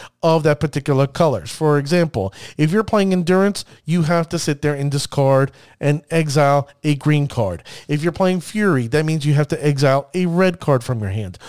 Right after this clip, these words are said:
And then white for Solitude, you have to exile a white card from your hand, eh, you know, exile it completely for casting Solitude. So, it is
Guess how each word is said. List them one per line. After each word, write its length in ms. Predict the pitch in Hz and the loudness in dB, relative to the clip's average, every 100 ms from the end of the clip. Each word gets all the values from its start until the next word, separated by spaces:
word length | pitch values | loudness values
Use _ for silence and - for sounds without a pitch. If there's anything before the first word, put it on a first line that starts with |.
| - - | -16 -2
And 160 | 180 180 | 0 2
then 280 | 175 170 | 2 0
white 340 | 117 110 127 123 | -2 -2 -2 -4
for 240 | - 151 | -6 -4
Solitude, 640 | 135 196 196 185 196 180 | -2 0 0 -2 -2 -2
you 60 | 135 | 0
have 120 | 131 | 0
to 60 | 143 | -2
exile 420 | 135 135 139 143 - - - | -4 -2 0 0 -4 -14 -2
a 100 | 143 | 0
white 300 | 139 156 160 | 2 0 -2
card 260 | - 151 143 | 0 0 2
from 180 | 147 | -2
your 120 | 156 156 | 0 0
hand, 340 | 139 131 135 - - _ | 0 0 -2 -8 -20 _
eh, 100 | 156 156 | -8 -6
you 160 | 160 139 | -2 0
know, 220 | 131 123 - | 0 -2 -4
exile 340 | 151 147 143 | -2 0 0
it 60 | 143 | -2
completely 460 | - 147 131 131 | -2 -2 0 -2
for 120 | 123 | -4
casting 400 | 139 160 156 156 | -2 0 0 -2
Solitude. 640 | 147 190 175 127 120 85 _ - - _ _ _ | 0 0 0 -2 -8 -10 _ -20 -20 _ _ _
So, 500 | - 202 170 69 - _ _ - | -4 0 0 0 -6 _ _ -4
it 260 | 165 165 - | -2 -2 -2
is 320 | 156 147 139 | 0 2 0